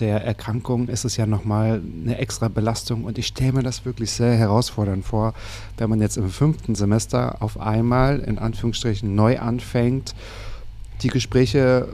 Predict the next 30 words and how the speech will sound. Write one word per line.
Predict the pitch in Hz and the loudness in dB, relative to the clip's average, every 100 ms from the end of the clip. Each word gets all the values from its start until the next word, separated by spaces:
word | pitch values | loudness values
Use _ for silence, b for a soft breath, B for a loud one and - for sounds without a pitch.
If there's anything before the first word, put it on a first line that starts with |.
| - | -2
weiß | 117 117 | -2 0
ich | 107 | 0
nicht, | 113 107 - | 2 2 2
vor | 117 | 2
der | |
Cafeteria | 117 101 113 120 127 | 2 -2 2 6 6
zu | 127 - | 6 2
führen, | - 123 123 101 | 2 4 4 2
auf | - | 0
dem | 117 104 | 0 2
Gang | 117 131 139 | 4 4 2
zu | 123 | -4
führen | - 117 117 120 120 | -2 2 4 4 2
und | 113 - | 0 0
auch | 113 113 | -2 0
mal | 110 110 110 | 0 2 2
so | 104 | 0
zwischen | 104 - - 104 | -2 -2 -2 0
den | 107 | -2
Vorlesungen | 104 107 101 101 98 95 | 0 2 2 2 2 2
mal | 95 98 | 2 0
Smalltalk | - 104 101 95 | 2 0 0 -4
zu | 98 | -4
halten, | 107 107 | -2 -2
was | 113 139 | -2 -2
ja | 131 | -2
extrem | 135 135 - - 113 101 | -2 -4 -4 0 0 2
wichtig | 139 107 - | 0 -2 -4
ist, | 104 | -4
ne? | 104 120 | 0 0